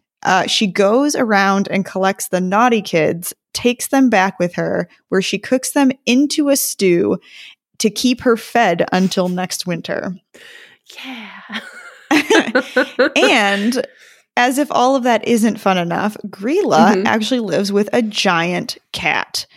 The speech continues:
Speaker 1: the
Speaker 2: Mm-hmm.
Speaker 1: Yule Cat. Uh, and
Speaker 2: <laughs>
Speaker 1: during Christmas time,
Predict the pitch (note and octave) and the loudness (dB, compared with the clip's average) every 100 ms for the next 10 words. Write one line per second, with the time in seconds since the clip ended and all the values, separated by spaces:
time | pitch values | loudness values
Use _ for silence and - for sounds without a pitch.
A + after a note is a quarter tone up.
0 | - - _ _ - C4+ C#4 E4+ F4+ G3 | -20 -20 _ _ -2 2 4 4 2 0
1 | C#3+ - - - - - - _ _ G#3 | -2 -2 -8 -14 -20 -20 -20 _ _ 2
2 | G#3 G3+ - G3+ G#3+ A3+ C#4+ E4 F#4+ A#3+ | 4 4 4 4 2 2 2 2 0 0
3 | A#3+ B3 A#3+ - C4+ C4+ B3+ A3+ A3 A3 | 0 0 0 0 2 2 2 2 0 -2